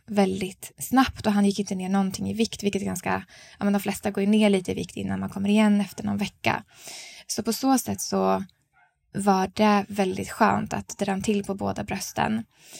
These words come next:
Och han hade inga problem att få i sig. Men däremot så vart det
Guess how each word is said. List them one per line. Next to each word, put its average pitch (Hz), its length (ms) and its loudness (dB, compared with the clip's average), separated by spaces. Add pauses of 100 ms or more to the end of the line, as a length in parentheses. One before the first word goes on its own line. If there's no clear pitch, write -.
(300)
Och 196 80 2
han 196 140 4
hade 190 160 -2
inga 190 300 -4
problem 190 420 -4
att 185 100 -6
få - 120 -16
i 190 220 -2
sig. 226 500 0 (520)
Men 202 560 6 (180)
däremot 214 640 4
så 185 520 -2 (100)
vart 196 320 -4 (120)
det 190 280 -2